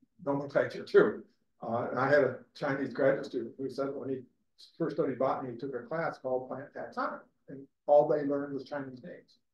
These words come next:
And he took another class called Plant Evolution, and they learned Latin names. <laughs> So it's, that's a very different, it's the only place where there's really two completely intact nomenclatural systems. Okay,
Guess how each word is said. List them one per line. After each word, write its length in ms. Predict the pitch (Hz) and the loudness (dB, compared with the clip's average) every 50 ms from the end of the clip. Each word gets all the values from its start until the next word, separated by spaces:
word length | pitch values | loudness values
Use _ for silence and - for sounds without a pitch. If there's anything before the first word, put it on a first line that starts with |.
| _ _ _ _ _ - | _ _ _ _ _ -10
And 100 | 151 147 | -8 -6
he 60 | 143 | -4
took 120 | 135 131 | -4 -4
another 280 | 131 147 202 240 180 147 | 0 0 2 2 2 0
class 320 | - 135 123 120 117 - - | 0 -4 -6 -6 -6 -10 -10
called 260 | - 127 120 117 120 - - - | -6 -4 -4 -4 -6 -8 -10 -6
Plant 200 | 151 147 147 147 - _ _ _ _ _ _ _ - | -4 -4 -4 -6 -8 _ _ _ _ _ _ _ -8
Evolution, 500 | 151 135 131 143 170 208 214 - - - _ _ _ _ _ _ _ _ _ - | -6 -2 2 4 4 4 4 2 -4 -12 _ _ _ _ _ _ _ _ _ -8
and 120 | - 135 | -4 0
they 60 | 139 | 0
learned 300 | 131 139 139 135 135 127 | 2 2 2 2 2 4
Latin 280 | 135 156 165 - - - | 6 6 6 4 2 -4
names. 340 | - - - - - - - _ _ _ _ _ _ _ - - - _ _ _ _ _ _ - | -10 -14 -16 -18 -20 -20 -20 _ _ _ _ _ _ _ -16 -16 -16 _ _ _ _ _ _ -12
<laughs> 160 | - 127 120 - 117 - - - - - _ _ _ _ | -10 -10 -10 -12 -18 -20 -20 -20 -20 -20 _ _ _ _
So 180 | - 135 131 131 - 131 120 | -2 0 0 2 2 0 0
it's, 160 | 123 123 - - _ - _ - _ _ _ - - - 104 117 | -2 -6 -14 -20 _ -20 _ -20 _ _ _ -20 -18 -14 -8 -4
that's 220 | 127 135 135 - | -4 -4 -2 -2
a 40 | 135 | -2
very 260 | 131 131 135 131 131 | 0 2 2 2 2
different, 400 | - 135 135 - 131 113 104 107 107 - _ _ _ _ _ _ _ _ _ _ _ _ _ _ _ _ _ _ | 0 -2 -4 -4 -6 -8 -8 -10 -14 -18 _ _ _ _ _ _ _ _ _ _ _ _ _ _ _ _ _ _
it's 80 | - - | -6 -2
the 80 | 156 | 2
only 180 | 151 160 147 - | 4 4 4 4
place 320 | - 147 147 143 123 - - | 6 6 6 6 6 4 2
where 200 | 123 117 117 117 | 0 0 0 0
there's 260 | 117 117 117 117 - | 0 0 -2 -2 -2
really 220 | 139 127 117 113 | -2 -2 -2 -2
two 340 | 113 - 143 135 123 120 120 - | -4 -4 -4 -4 -4 -4 -6 -10
completely 420 | - 117 113 143 156 156 135 127 | -12 -12 -8 -8 -6 -6 -6 -6
intact 520 | 123 123 - - 123 120 113 113 - - - _ _ _ _ _ _ _ _ _ _ _ _ _ - 135 | -6 -8 -10 -10 -10 -8 -8 -8 -12 -16 -20 _ _ _ _ _ _ _ _ _ _ _ _ _ -10 -8
nomenclatural 680 | 123 120 123 117 - - 117 110 - - - - - | -8 -8 -8 -10 -10 -10 -12 -10 -12 -14 -16 -16 -16
systems. 460 | - - - - _ - - - - _ _ _ _ _ _ _ _ _ _ _ _ _ _ - | -16 -16 -16 -16 _ -20 -20 -20 -20 _ _ _ _ _ _ _ _ _ _ _ _ _ _ 0
Okay, 300 | 170 165 - - - - | 0 0 2 2 0 -2